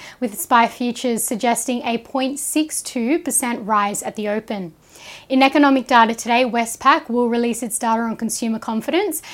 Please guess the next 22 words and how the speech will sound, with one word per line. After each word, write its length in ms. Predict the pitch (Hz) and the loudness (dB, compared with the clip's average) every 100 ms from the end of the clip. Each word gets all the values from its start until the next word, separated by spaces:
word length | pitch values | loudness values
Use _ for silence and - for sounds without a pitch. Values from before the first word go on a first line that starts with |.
| - - | -14 -4
and 180 | 247 233 | 0 4
nab 280 | 233 226 277 | 4 2 0
will 180 | 240 | -2
release 360 | 233 233 233 - | 0 0 -2 -4
its 160 | 226 - | -6 -4
data 340 | 220 220 226 | -2 0 0
on 280 | 220 220 220 | -2 -2 -4
business 440 | 254 254 254 254 | -4 -2 -2 -2
confidence. 720 | - 254 220 - 214 190 - - - - - | -4 -4 -6 -6 -8 -8 -8 -10 -12 -12 -4
Now, 280 | 247 240 240 | 2 2 4
both 340 | 247 254 254 | 6 6 6
are 180 | 247 240 | 4 4
expected 500 | 240 - 233 233 233 | 0 -2 -2 -2 -6
to 100 | 247 | -4
announce 400 | 240 233 240 - | -2 -2 -2 -4
an 100 | 233 - | -4 -2
increase 560 | 247 254 - 233 220 | -2 -2 -2 -2 -2
in 120 | 240 | -4
confidence 640 | 220 226 220 214 226 214 - | -4 -6 -6 -6 -6 -6 -6
month 360 | 226 208 208 - | -6 -4 -8 -10
on 240 | 214 202 | -10 -8
month. 480 | 202 202 185 175 _ | -6 -6 -8 -14 _